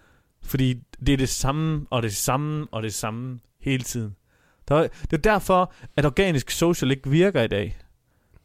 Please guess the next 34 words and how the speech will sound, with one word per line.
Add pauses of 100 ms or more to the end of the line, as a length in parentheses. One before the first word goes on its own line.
(360)
Der
er
ikke
nogen,
der
kan
finde
ud
af,
der,
der
kan
tænke
så
langt
til
at
lave
noget,
som
der
ikke
er
lavet
før,
som
der,
altså, (340)
som (140)
rigtigt (240)
vir-,
virkelig
bider
fedt.